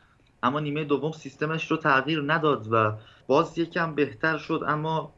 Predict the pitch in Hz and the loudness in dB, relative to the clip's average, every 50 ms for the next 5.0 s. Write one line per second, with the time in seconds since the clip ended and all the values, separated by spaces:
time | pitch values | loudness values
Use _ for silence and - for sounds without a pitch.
0 | _ _ - 104 104 127 135 143 143 - 151 151 151 143 147 143 156 151 139 127 | _ _ -10 0 4 6 6 6 6 4 2 2 4 2 2 0 0 -2 -2 -4
1 | - - - 139 131 131 131 131 139 127 120 123 131 135 131 131 120 117 110 110 | -6 -4 0 2 2 2 0 -2 -2 -2 -2 -2 -4 -6 -4 -4 -2 -2 -2 -4
2 | 110 110 139 139 135 139 127 120 117 110 107 107 110 107 107 104 104 - 104 101 | -4 -6 -8 -8 -6 -6 -4 -2 0 2 2 2 2 0 -2 -2 -2 0 0 2
3 | 101 95 95 92 90 95 95 - - 107 110 120 123 - - 123 117 113 110 110 | 2 2 0 -2 -4 -8 -12 -2 2 4 4 4 2 0 -2 2 2 2 2 2
4 | 107 101 95 - - 98 90 - - - 98 87 87 87 - - 90 87 87 | 0 0 0 2 0 -2 -2 0 -4 -6 -4 -2 -2 -4 -4 -6 -6 -6 -6